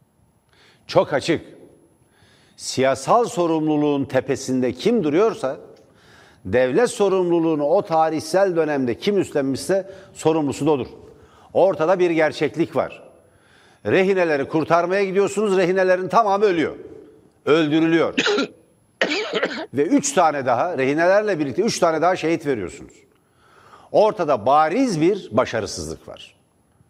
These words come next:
Hiç, hiç başka bir yere çekmeye, başkasını suçlamaya,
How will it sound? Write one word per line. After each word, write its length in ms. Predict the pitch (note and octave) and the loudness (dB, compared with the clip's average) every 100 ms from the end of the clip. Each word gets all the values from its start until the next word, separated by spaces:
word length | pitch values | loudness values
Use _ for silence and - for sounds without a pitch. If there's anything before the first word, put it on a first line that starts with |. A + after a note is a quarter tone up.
| _ _ _ _ _ _ _ _ | _ _ _ _ _ _ _ _
Hiç, 840 | - A3 D4 C#4+ A#3+ - - - | -2 4 4 4 0 -4 -8 -2
hiç 320 | A#3 A#3 - | -2 -2 0
başka 440 | E3+ E3+ - C4+ B3+ | 0 0 2 2 2
bir 140 | A3+ | 0
yere 300 | G3 F3+ F#3+ | 2 2 0
çekmeye, 580 | F#3 D#3 - D#3 D3+ A#2+ | 0 -2 0 0 2 2
başkasını 580 | D3 - F#3+ - G#3+ A3+ | 0 0 -4 -2 -2 -2
suçlamaya, 840 | G3 D3+ E3 D#3+ D#3 F#3+ G#3+ | -4 -4 0 0 2 2 0